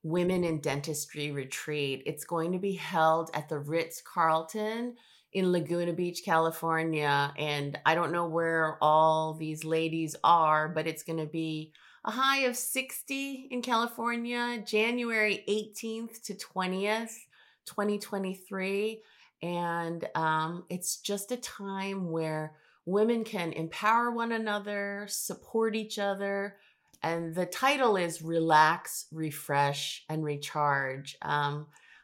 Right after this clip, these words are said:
I purposely did it at the beginning of the year so that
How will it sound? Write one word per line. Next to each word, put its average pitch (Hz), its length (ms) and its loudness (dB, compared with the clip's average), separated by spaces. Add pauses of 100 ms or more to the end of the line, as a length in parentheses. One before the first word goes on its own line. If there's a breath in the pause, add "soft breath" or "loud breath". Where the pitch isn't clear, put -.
I - 60 -4
purposely 208 680 0
did 165 240 -2
it 165 80 -4
at 160 140 -2
the 151 60 -12
beginning 160 420 0
of 147 100 0
the 147 80 -4
year 151 420 -2
so 143 200 -6
that 139 400 -2